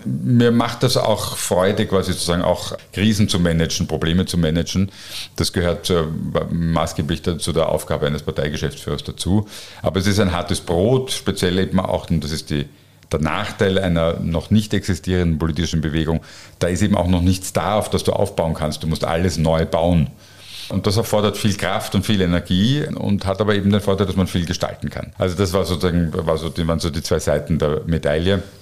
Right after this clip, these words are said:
Und ich war einfach, muss ich dann gestehen, nach insgesamt fünf Jahren neos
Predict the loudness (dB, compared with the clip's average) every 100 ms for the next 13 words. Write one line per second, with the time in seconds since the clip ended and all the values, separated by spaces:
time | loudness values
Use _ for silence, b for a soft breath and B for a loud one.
0 | B B B -20 -4 -2 0 0 0 0
1 | -2 -2 -4 -2 -4 -4 -6 -2 -2 0
2 | -2 -2 -2 -2 -2 0 0 2 0 0
3 | 0 2 0 -2